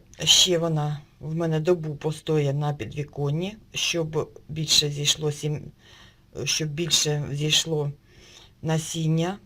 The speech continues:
І завтра вже буду ставити її під підсвітку, <clears throat> знижувати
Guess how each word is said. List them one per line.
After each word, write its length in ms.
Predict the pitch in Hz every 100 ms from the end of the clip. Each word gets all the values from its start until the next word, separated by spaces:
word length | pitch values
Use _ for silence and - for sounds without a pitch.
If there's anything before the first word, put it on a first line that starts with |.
| - - _ _ _
І 380 | 185 180 165 160 156 - - _ _ _ - - - - _ - _ _ - _ - _ - _ _ -
завтра 680 | 151 160 151 147 208 254 247 -
вже 180 | 156 165
буду 240 | 160 156
ставити 500 | - 175 165 151 151
її 360 | 151 156 147 143
під 240 | - 156 -
підсвітку, 760 | 139 - 151 147 147 - 233 240 - _ - _ _ - _ _ - - - - - 131 139 - _ - -
<clears throat> 60 | 247 - 175 139 - - _ - _ _ _ _ _ - -
знижувати 680 | 139 156 156 170 180 185